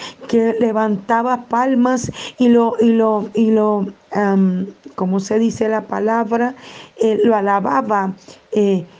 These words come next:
eh, es como por poner una comparación que no es adecuada, pero como, como cuando usted va al estadio y grita, arengas,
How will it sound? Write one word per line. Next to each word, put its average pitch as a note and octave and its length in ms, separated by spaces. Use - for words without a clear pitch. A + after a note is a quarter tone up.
eh, G#4 260
es - 120
como A#3 400
por G#3 200
poner G#3+ 280
una A#3+ 260
comparación G#3 680
que A#3 120
no A3 100
es A3+ 120
adecuada, G#3 640
pero G3+ 240
como, G3+ 400
como G3+ 260
cuando G#3 220
usted A3 260
va B3 80
al A#3+ 80
estadio A3 640
y - 20
grita, G#3+ 580
arengas, F3+ 680